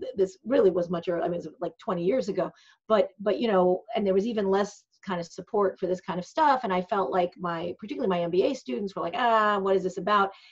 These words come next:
And that kind of gets you in this a-, adversarial relationship. And I just, I, I actually got myself into this point where I was like, "You know what? I really care about these people.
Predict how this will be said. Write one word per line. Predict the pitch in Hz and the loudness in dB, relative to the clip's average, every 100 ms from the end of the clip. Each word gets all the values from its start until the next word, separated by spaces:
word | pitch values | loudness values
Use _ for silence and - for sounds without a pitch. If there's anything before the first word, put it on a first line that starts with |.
| - | -8
And | 220 | -2
that | 240 294 | -2 -2
kind | 370 | -4
of | 392 | -4
gets | 277 254 | -4 -4
you | 285 | -4
in | 214 | -4
this | 185 | -6
a-, | 190 - - | -8 -12 -6
adversarial | 196 190 180 196 190 190 175 170 | -4 -4 -4 0 4 4 2 0
relationship. | 170 170 185 175 - - _ _ _ - | -2 -4 -6 -8 -8 -10 _ _ _ -6
And | 220 | -4
I | 214 | -4
just, | 208 269 311 - _ - | -4 -6 -8 -8 _ -6
I, | 185 - | -6 -2
I | 190 185 - | 0 0 -2
actually | 262 - 302 | -8 -6 -10
got | 185 202 - | -4 -2 -2
myself | 220 214 185 | -4 -4 -6
into | 202 185 | -6 -6
this | 175 190 _ | -6 -8 _
point | 339 277 | -4 -2
where | 220 | -2
I | 202 190 | 0 2
was | 190 185 | 0 0
like, | 180 175 175 _ _ _ _ - | 0 0 -4 _ _ _ _ -6
"You | 220 | 0
know | 226 | 2
what? | 262 - _ - | 2 -2 _ 0
I | 226 | 0
really | 254 262 262 - - | 2 -2 -4 -8 -6
care | 202 | -2
about | 185 175 | -2 -4
these | 160 | -8
people. | - - - | -12 -16 -16